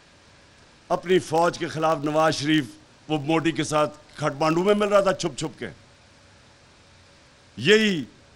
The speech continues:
डॉन लीग्स क्या थी? हिंदुस्तान को पैगाम पड़ा, "जी, हमारे, हम, तुम्हारी तो फौज, हमारी फौज control में नहीं है।" अपनी फौज को बुरा भला करवा रहा है। वहां जाके सारा हुसैन हक्कानी जैसे लोग जो पाकिस्तानी फौज के खिलाफ, उनको मिल रहा है वहां।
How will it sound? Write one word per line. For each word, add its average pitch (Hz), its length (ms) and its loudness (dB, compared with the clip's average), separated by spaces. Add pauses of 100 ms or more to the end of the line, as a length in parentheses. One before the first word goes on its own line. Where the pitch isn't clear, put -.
डॉन 214 340 4
लीग्स 220 280 -2
क्या 240 220 4
थी? 185 280 -2 (200)
हिंदुस्तान 214 480 2
को 226 100 -2
पैगाम 220 380 4
पड़ा, 220 220 2
"जी, 226 180 0
हमारे, 208 300 2
हम, 208 120 0
तुम्हारी 220 240 0
तो 214 100 -6
फौज, 226 380 0 (280)
हमारी 196 280 4
फौज 220 280 0
control 240 420 0
में 226 100 -2
नहीं 185 220 0
है।" 98 240 -12 (140)
अपनी 240 220 -4
फौज 240 260 4
को 269 120 -2
बुरा 254 220 4
भला 240 220 2
करवा 190 340 0
रहा 131 120 -2
है। 76 80 -12 (920)
वहां 226 240 6
जाके 220 280 4
सारा 208 320 6
हुसैन 190 460 2
हक्कानी 196 320 0
जैसे 190 280 0
लोग 185 280 -2 (200)
जो 185 80 -2
पाकिस्तानी 196 480 2
फौज 175 240 -2
के 185 60 -6
खिलाफ, 185 180 -4 (120)
उनको 247 260 -2
मिल 254 200 4
रहा 226 140 2
है 175 60 0
वहां। 135 200 -6